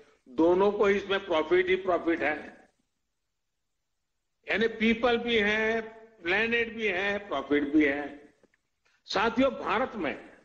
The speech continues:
एक और अभियान अभी चल रहा है,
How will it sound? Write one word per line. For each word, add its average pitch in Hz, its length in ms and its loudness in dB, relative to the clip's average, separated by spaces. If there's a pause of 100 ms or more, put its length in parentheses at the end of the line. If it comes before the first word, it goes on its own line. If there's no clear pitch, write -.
(680)
एक 240 240 -2
और 285 200 2
अभियान 196 640 -4 (500)
अभी 214 240 2
चल 196 200 0
रहा 127 420 -6
है, - 180 -20